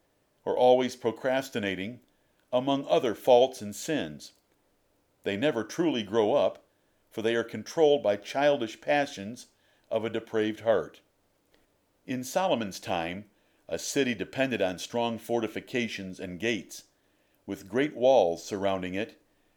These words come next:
to repel incursions by ravaging bands of guerrillas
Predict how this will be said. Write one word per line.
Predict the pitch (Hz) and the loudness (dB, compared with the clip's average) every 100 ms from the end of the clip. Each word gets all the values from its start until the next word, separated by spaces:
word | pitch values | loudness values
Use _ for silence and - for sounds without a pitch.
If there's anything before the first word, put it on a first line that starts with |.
| - | -12
to | 127 | -4
repel | 120 113 147 156 160 | -2 2 6 8 6
incursions | 123 120 151 151 113 104 110 127 | -2 -4 0 0 0 -6 -8 0
by | 104 | 2
ravaging | 104 113 127 135 110 117 104 | 4 6 4 4 -4 -4 2
bands | 120 127 123 | 2 2 -2
of | 110 92 | -8 -6
guerrillas | 104 120 131 135 - | 0 2 2 -2 -8